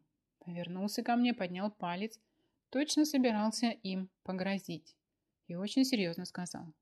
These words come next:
"А теперь, пожалуйста, поподробнее, как вы познакомились".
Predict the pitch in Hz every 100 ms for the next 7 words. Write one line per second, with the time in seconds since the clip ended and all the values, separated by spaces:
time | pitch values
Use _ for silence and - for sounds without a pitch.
0 | _ _ _ _ _ _ _ _ - 180
1 | - 180 - 247 294 190 175 170 160 -
2 | 165 - - 240 233 202 175 175 175 165
3 | - 190 247 254 202 175 175 190 208 202
4 | 165 165 - 175